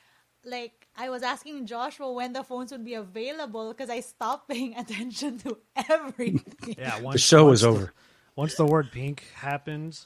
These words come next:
Speaker 2: like, she was paying no attention whatsoever. I,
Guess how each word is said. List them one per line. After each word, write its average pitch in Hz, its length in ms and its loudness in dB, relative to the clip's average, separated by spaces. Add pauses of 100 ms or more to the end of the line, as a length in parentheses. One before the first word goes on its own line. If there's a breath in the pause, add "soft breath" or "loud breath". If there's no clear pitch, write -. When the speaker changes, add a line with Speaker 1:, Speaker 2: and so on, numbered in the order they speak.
Speaker 2:
like, 110 340 -12
she 131 140 -14
was 120 120 -12
paying 104 380 -14
no 98 160 -16
attention 98 420 -20
whatsoever. 87 540 -20
I, 110 280 -14